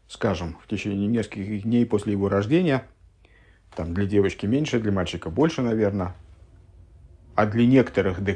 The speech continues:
о-, очень долгий срок, скажем, я свое еврейское имя, скажем, получил там неизвестно когда, э, больше, чем че-, через двадцать лет после рождения, на протяжении этого времени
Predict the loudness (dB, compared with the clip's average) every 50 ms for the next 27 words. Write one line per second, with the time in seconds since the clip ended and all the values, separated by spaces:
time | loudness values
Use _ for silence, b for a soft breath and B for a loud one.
0 | -2 -4 -4 -2 -2 -4 -6 -8 -10 -6 -2 0 0 0 2 2 2 4 6 8
1 | 6 6 6 2 -2 -2 2 4 4 4 4 2 -6 -2 0 0 0 0 0 -4
2 | -2 0 0 -2 -2 -2 -4 -2 -2 -2 -2 -2 -2 -4 -4 -4 -4 -4 -2 -2
3 | -4 -4 -4 -4 -6 -6 -6 -8 -6 -6 -4 -4 -4 -2 -4 -4 -4 -4 -6 -8
4 | -8 B B B B B B B B -2 0 0 2 2 0 0 0 0 -2 -4
5 | 0 0 0 2 2 6 6 6 6 4 B B B B B B B B B B
6 | B B B -20 -20 -16 -10 -6 -6 -4 -2 0 0 0 -2 -4 -8 -6 -6 -4
7 | -4 -6 -8 -8 -6 -4 -4 -2 2 4 4 4 2 0 -4 -2 -2 -2 0 -2
8 | 0 0 0 2 2 2 2 2 2 2 2 0 -2 B B B B B B B
9 | B 0 2 4 4 4 2 2 2 2 2 4 4 4 6 6 4 4 4 4
10 | 4 4 4 4 4 4 4 4 2 2 2 0